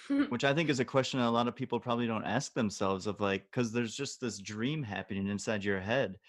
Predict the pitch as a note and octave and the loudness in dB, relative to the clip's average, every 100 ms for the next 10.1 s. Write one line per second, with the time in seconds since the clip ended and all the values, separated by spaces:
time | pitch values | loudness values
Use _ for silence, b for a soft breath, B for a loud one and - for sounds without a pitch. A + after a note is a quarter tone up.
0 | b b b _ - A#2 A#2 G#2+ B2+ C3 | b b b _ -6 -6 -4 -4 -2 -2
1 | - - A2 A2 A2 G#2+ G2 G2+ G#2 G#2 | -4 -4 0 0 0 -2 0 2 4 2
2 | G#2 G#2 G#2+ - A2+ - G2+ G2+ G#2+ G#2+ | 0 -4 -6 -4 -8 -8 -10 -8 -6 -6
3 | G#2 G#2 F#2+ F2+ _ - - - C3 B2 | -6 -6 -8 -12 _ -14 -12 -8 -4 -2
4 | G2 - _ _ - A#2 A2 G#2+ A2+ B2 | -4 -8 _ _ -6 -6 -6 -6 -4 0
5 | A2 B2 B2 A#2+ A2+ A2 - C3 C#3+ C#3 | 4 6 4 2 0 -2 0 -2 0 0
6 | G#2+ G2 G2 G2+ G2 G2 G2+ G2 G2+ F2 | 2 0 0 -4 -2 0 0 0 -4 -2
7 | G#2+ G2 - - - C3 G2+ G2+ B B | -2 -2 -6 -6 -2 0 -2 -6 B B
8 | B A#2+ A#2+ B2+ A#2 A#2+ - A2+ A2+ B2 | B 0 4 4 6 4 2 -2 -2 -4
9 | _ - A#2 A#2 C3 B2 A2+ G#2 G2+ G2 | _ -8 -4 -2 -2 0 -2 0 -2 0